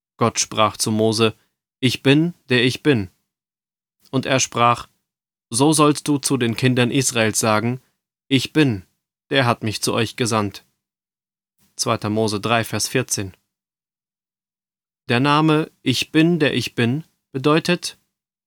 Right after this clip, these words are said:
Ich bin der absolute, der aus sich selbst heraus existierende eine.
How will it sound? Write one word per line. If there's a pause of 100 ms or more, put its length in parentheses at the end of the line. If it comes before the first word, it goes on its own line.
(1000)
Ich
bin
der
absolute, (200)
der
aus
sich
selbst
heraus
existierende
eine.